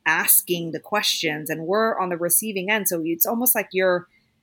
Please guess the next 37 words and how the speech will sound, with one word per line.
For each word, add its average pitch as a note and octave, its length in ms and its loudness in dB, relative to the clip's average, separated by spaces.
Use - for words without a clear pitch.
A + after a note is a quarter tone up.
staking G#3+ 460 2
your F#3 120 4
claim G#3+ 500 0
by E3 80 4
asking D#3 460 2
this D3 160 0
question, G#3+ 480 0
but C3 120 -2
we A#3 320 4
can A#3 240 0
be A3+ 320 2
in F3+ 160 -2
this E3 160 2
committed F3 680 0
world E3+ 460 2
before C#4 400 0
this G#3+ 160 0
question E3 480 -2
because E3+ 320 -4
we, F3+ 300 -4
I F#3 140 4
can G#3+ 260 0
say - 260 0
I E3 220 0
felt F3 180 0
like E3+ 180 0
that F3+ 180 -2
before G#3+ 420 0
I D#3+ 80 2
was D#3 220 0
asked - 540 -2
to D#3 200 -2
marry C#3+ 640 -4
my D3+ 140 -6
husband D3+ 360 -6
now. E3 320 -6
But E3 200 -2